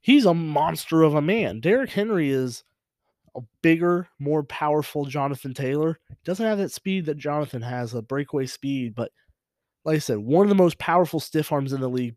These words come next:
by far. Might have been on his way to, you know, Offensive Player of the Year consideration if he didn't get that foot injury. Absolute stud of a player.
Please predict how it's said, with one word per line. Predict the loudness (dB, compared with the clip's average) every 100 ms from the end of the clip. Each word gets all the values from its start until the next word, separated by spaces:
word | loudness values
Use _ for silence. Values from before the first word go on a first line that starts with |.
| -4
by | -2 0 -2
far. | -2 -4 -2 -2 -4 _ _ _ _ _ -16
Might | -6 0 0
have | 0
been | 2
on | 2 2
his | 2
way | 0 0
to, | 0 0
you | 2 0 -4 -10 -14 -12
know, | -10
Offensive | -8 -6 -6
Player | -4 -2
of | -2
the | -2
Year | -2 -4
consideration | -8 -6 -2 0 0 -4 -10 -14 _ _ _
if | -4
he | 0
didn't | 0 2
get | 0 -2
that | -6 -2
foot | 0 0
injury. | 0 -2 -4 -6 _ _ _ _ _ _ _ _ _ _ _ _ _ _
Absolute | -4 -4 2 4 4
stud | 0 -2 0 2
of | 0
a | -4
player. | -4 -2 0 0 0